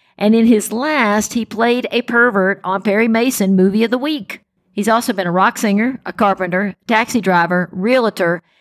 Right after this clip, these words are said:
and finally, a professional speaker and speaker's coach. For over twenty-five years, Doug has delivered keynotes and taught storytelling skills to leaders,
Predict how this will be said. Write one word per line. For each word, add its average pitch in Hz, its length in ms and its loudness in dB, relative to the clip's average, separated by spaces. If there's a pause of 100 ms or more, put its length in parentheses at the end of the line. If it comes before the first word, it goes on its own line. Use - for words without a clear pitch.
(140)
and 202 180 0
finally, 208 640 0
a 180 100 -8
professional 220 540 -2
speaker 180 560 -2
and 170 160 -10
speaker's 170 500 -4
coach. - 640 -10 (340)
For 208 100 0
over 190 180 0
twenty-five 254 580 0
years, 185 300 0
Doug 185 200 2
has 202 140 -2
delivered 175 380 -2
keynotes 214 500 0
and 147 140 -6
taught 175 260 0
storytelling 208 720 0
skills 196 360 0
to 190 100 -2
leaders, 214 540 0